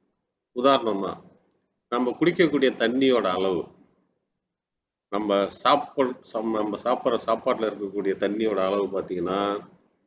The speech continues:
ரெண்டாயிரத்தி அறுநூறு எம் L, two point two liters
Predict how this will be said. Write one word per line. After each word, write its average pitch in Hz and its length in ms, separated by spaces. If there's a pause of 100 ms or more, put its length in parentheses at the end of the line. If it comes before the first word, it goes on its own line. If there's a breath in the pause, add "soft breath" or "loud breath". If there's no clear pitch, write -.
(360)
ரெண்டாயிரத்தி 131 640
அறுநூறு 92 380
எம் 87 180
L, 90 140 (520)
two 131 80 (120)
point 117 360
two 113 120 (160)
liters 90 460